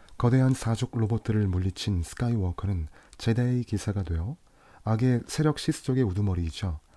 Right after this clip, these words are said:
암흑의 제다이인 펠라핀 황제마저 죽이고 공화국을 재건한다. 하지만 이 과정에서 스카이워커는 변하고 원수라고 생각했던 다스베이더가 자신의 아버지라는 사실을 알게 된다.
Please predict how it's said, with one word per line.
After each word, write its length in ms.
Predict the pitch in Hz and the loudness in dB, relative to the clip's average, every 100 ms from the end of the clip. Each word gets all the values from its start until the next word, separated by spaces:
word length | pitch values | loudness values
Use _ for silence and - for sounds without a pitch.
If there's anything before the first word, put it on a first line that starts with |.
| - - - | -20 -20 -4
암흑의 380 | 104 110 113 113 | 0 2 2 2
제다이인 600 | 107 98 98 95 95 80 - - - - | 2 2 2 2 0 -4 -10 -20 -20 -12
펠라핀 380 | - 147 147 147 | 0 2 2 0
황제마저 520 | 120 143 135 127 92 | 0 0 0 0 0
죽이고 580 | 101 - 92 87 90 82 | -4 -6 -8 -4 -2 -4
공화국을 680 | - 107 110 98 101 113 95 | -2 0 0 -2 -4 -2 -4
재건한다. 720 | - 92 95 82 80 78 78 - _ _ - _ _ - - - | -4 -2 -2 -4 -6 -6 -8 -10 _ _ -20 _ _ -20 -20 -20
하지만 480 | - 107 120 117 110 | -4 0 2 2 2
이 80 | 107 | -2
과정에서 680 | 104 95 90 90 85 - 110 - - _ | 0 0 0 0 0 -2 -6 -6 -20 _
스카이워커는 720 | - - 143 143 127 - 117 | -14 -2 2 2 2 0 0
변하고 480 | 90 90 90 - 73 - _ _ - - - 98 | 0 0 -2 -4 -8 -12 _ _ -20 -20 -10 0
원수라고 460 | 110 117 131 127 | 0 2 0 0
생각했던 680 | 120 120 120 101 - 113 85 | 0 -2 -2 -4 -2 -2 -2
다스베이더가 680 | - 110 - 117 107 101 101 | -2 -4 -2 0 0 0 -2
자신의 500 | - 85 90 82 104 - - | -4 -6 -2 -4 -4 -14 -8
아버지라는 500 | 101 101 110 107 104 | -2 0 0 0 -2
사실을 460 | 98 90 - 95 85 | -2 -6 -4 -6 -4
알게 220 | 92 - | -4 -4
된다. 420 | 90 80 76 76 | -6 -8 -8 -10